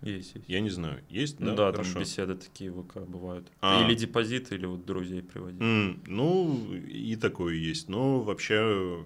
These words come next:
Speaker 2: не знаю, я уже и на проверке-то особо, э, не хожу, редко записываюсь. Вообще, открою секрет, есть секретные чаты для, наши секретные масонские чаты для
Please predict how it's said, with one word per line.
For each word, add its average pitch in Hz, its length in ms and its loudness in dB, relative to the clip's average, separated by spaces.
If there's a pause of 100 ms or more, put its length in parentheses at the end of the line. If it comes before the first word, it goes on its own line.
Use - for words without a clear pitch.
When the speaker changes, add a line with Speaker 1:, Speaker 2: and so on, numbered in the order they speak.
(100)
Speaker 2:
не 85 100 -10
знаю, 73 320 -8
я 82 100 -2
уже 95 280 -2
и 92 100 -4
на 90 140 -6
проверке-то 98 560 -2
особо, 80 340 -10 (1160)
э, 87 440 -6
не 85 140 -2
хожу, 90 480 -2 (760)
редко 90 320 -4
записываюсь. 80 800 -12 (760)
Вообще, - 240 0
открою 107 240 0
секрет, - 340 -4
есть - 160 -10
секретные 80 500 -4
чаты 85 380 -4 (260)
для, 76 480 -6 (160)
наши 87 360 -8
секретные 80 540 -6
масонские 80 520 -8
чаты 73 340 -10 (140)
для 71 180 -8